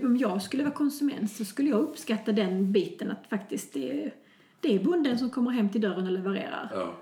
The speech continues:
Speaker 1: Och man kan fråga om man är intresserad om, om djuret eller om uppfödningen. Och, så att, eh,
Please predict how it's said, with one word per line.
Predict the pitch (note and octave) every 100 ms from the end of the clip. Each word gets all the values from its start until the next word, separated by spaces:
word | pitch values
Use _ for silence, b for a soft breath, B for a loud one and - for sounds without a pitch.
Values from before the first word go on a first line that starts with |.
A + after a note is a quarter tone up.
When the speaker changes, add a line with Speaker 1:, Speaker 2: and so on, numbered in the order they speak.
| -
Speaker 1:
Och | B3+
man | A#3+ A3+
kan | A#3 G3
fråga | A3+ G#3 G#3 F#3+
om | F#3
man | F#3+
är |
intresserad | G3 A3 - - -
om, | - G#3+ B B -
om | G#3+
djuret | G3 F3 F#3 A3 -
eller | - A#3
om | G3
uppfödningen. | F#3+ - - - - - D4
Och, | C#4+ C4 B B B B B B
så | -
att, | A#3
eh, | -